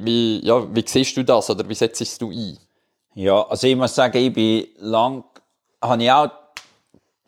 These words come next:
Speaker 2: das Gefühl gehabt, ja, das sind die Limitationen, die das System hat, und das müssen wir unbedingt rein. Wenn ich das aber benutze, überzeugt es mich immer wieder von neuem, dass das wirklich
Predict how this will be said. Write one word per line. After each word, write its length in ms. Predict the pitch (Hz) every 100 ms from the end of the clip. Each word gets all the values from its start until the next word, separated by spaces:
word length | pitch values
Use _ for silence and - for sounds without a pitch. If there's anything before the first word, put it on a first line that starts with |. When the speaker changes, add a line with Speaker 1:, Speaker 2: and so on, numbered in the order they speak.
| -
Speaker 2:
das 100 | -
Gefühl 220 | - 135
gehabt, 160 | 123 -
ja, 200 | 110 120
das 320 | 104 117 107
sind 260 | - 104 -
die 100 | 113
Limitationen, 840 | 110 107 104 - - 117 117 120
die 80 | 104
das 160 | 101 -
System 420 | 95 - 104 95
hat, 260 | 113 - - - -
und 160 | - 92
das 100 | 101
müssen 260 | 117 101 -
wir 80 |
unbedingt 460 | 104 104 98 98 -
rein. 360 | 101 117 127 113 - - - _ _ _ _ _ _ _ _ _ _ _ _ _ _ _ _ _ _
Wenn 200 | 120 120
ich 120 | 120
das 160 | 113 113
aber 220 | 107 101
benutze, 760 | 98 110 147 - 113 104 87 -
überzeugt 540 | 123 95 101 127 113
es 60 | -
mich 140 | 113
immer 220 | 120 147 139
wieder 200 | 127 104
von 180 | 113
neuem, 300 | 110 147 139
dass 180 | 101 98
das 180 | - 90
wirklich 680 | 117 - - 101 98 101